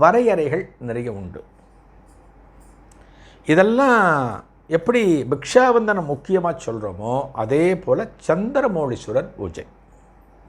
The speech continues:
மடத்துக்கு போனவாள்லாம், காஞ்சி காமகோட்டி மடத்தை பின்பற்றுகிறவர்கள் சந்திரமௌலீஸ்வரர் அப்படின்னு தெரிஞ்சிருக்கும். ஒரு ஸ்படிகலிங்கம் சந்திரமௌலீஸ்வரர்,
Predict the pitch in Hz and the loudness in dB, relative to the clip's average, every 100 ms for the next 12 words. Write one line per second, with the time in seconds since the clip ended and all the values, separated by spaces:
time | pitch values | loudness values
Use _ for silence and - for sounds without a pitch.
0 | - - - - - - - - - - | -20 -20 -20 -20 -20 -20 -20 -20 -20 -20
1 | - - - _ - - - 113 131 139 | -20 -20 -20 _ -20 -20 -6 -6 -6 -4
2 | 131 - 110 113 110 104 117 151 - - | -4 -2 -2 0 -2 -4 -4 -6 -6 -16
3 | - _ - - - - - - - - | -20 _ -20 -20 -20 -20 -20 -20 -20 -20
4 | - - - 127 131 147 113 120 151 - | -20 -20 -8 -6 -6 -8 -4 -4 -4 0
5 | 170 170 160 127 123 - 117 90 - - | 0 0 -2 0 -2 0 -2 -2 -10 -6
6 | 139 - - - 120 117 110 107 107 175 | -6 -2 -4 -2 -2 0 0 -2 -2 -2
7 | - - - - - - - - - _ | -2 -18 -20 -20 -20 -20 -20 -20 -20 _
8 | - - 202 233 220 175 147 - 143 139 | -20 -4 2 4 4 2 0 0 0 0
9 | - 123 120 196 - 120 113 - - - | -4 -8 -6 -8 -10 -12 -12 -18 -18 -20
10 | _ _ - - - - - - - - | _ _ -18 -18 -16 -20 -20 -20 -20 -20
11 | - 240 - - 156 127 123 98 104 - | -2 0 0 0 0 0 -2 -8 -12 -18
12 | _ - 147 160 156 143 151 - 92 | _ -6 -6 -4 -4 -2 -4 -8 -14